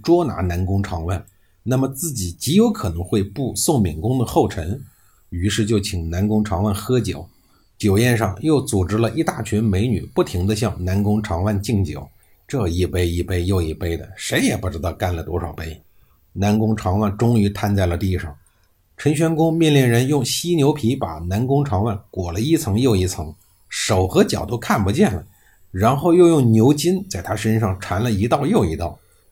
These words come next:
然后把他平放在一辆超长的马车上，又用绳子把他和马车捆在了一起，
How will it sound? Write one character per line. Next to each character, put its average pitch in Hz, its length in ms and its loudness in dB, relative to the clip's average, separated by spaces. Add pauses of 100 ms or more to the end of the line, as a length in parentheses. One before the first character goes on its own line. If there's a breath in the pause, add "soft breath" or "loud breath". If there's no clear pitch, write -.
(100)
然 92 220 0
后 117 100 4
把 - 160 -2
他 101 140 -2
平 104 320 -4
放 120 180 4
在 104 120 2
一 98 100 0
辆 107 260 -2
超 156 220 0
长 135 180 -2
的 107 80 0
马 101 260 -2
车 117 220 -2
上， 110 160 -4 (440)
又 165 240 10
用 143 180 6
绳 110 240 0
子 143 100 2
把 139 220 -4
他 135 140 -2
和 135 180 0
马 139 260 0
车 147 200 -2
捆 87 320 -6
在 131 120 2
了 131 80 2
一 151 140 0
起， - 320 -8